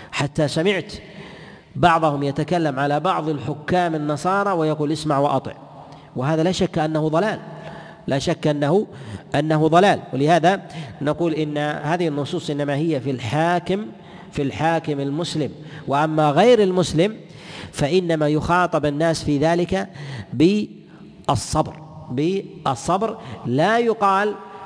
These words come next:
"لا تنزع يدا من طاعة"، ولا يقال: "اسمع وأطع"، وإنما يؤمر بالصبر. وأما من يكون تحت ولاية حاكم كافر فنقول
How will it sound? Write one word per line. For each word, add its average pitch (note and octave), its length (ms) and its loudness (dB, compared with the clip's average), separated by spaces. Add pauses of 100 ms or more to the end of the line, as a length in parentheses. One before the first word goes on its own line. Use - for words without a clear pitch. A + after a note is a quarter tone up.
(340)
"لا F3 200 6
تنزع E3+ 320 2
يدا D#3+ 260 0
من D#3+ 200 -2
طاعة"، D3+ 600 0 (360)
ولا E3 220 2
يقال: F#3 340 4
"اسمع E3 320 4
وأطع"، D#3+ 360 6
وإنما D#3+ 380 4
يؤمر E3+ 440 6 (1080)
بالصبر. A2+ 460 2 (520)
وأما F3 500 2
من D3+ 260 -2 (140)
يكون D3+ 380 0
تحت B2+ 240 -2
ولاية D3+ 500 0
حاكم D3 500 0
كافر C3+ 440 0 (1500)
فنقول D3+ 600 2